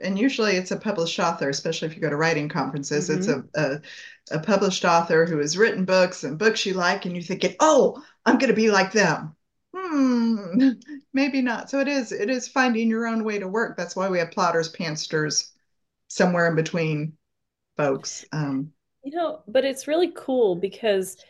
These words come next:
Speaker 3: that also is really why we can all be authors,
Speaker 1: Mm.
Speaker 3: because nobody can tell the story the way we do, because nobody thinks the way we do or feels the way we do. I mean, we don't create the same. And the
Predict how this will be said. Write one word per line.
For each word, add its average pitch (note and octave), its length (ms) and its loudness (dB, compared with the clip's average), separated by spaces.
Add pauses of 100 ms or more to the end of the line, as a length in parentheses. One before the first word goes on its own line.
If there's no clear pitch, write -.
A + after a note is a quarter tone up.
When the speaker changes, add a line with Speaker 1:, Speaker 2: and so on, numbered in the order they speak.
(180)
Speaker 3:
that A#3+ 200 8
also A#3 840 4
is G3+ 220 2
really G#3 360 4
why G3 560 4 (160)
we G#3 120 -4
can G3+ 160 -2
all F#3 180 0
be F3+ 320 -2
authors, - 680 -6 (520)
Speaker 1:
Mm. F#3 240 -8 (100)
Speaker 3:
because A3+ 320 -2
nobody A3+ 500 6
can A3 180 -4
tell G#3+ 220 2
the G3+ 100 -2
story G#3+ 720 2 (380)
the G#3+ 80 -6
way G3 180 2
we G3+ 220 -2
do, F3 240 -6 (220)
because G#3 560 -4 (100)
nobody F#3 680 -4 (420)
thinks D#4+ 400 -2
the F#3 80 -2
way E3 180 6
we F3 160 2
do F3 200 -2
or E3 120 -2
feels B3 400 -2
the G3+ 80 0
way F3+ 120 2
we E3 100 -4
do. F3 80 0
I G3 40 -2
mean, F#3+ 200 -4
we G3+ 120 -2
don't A#3 240 4
create G3+ 460 2
the G3+ 80 -4
same. C#4 340 0
And E3+ 160 0 (260)
the - 160 -2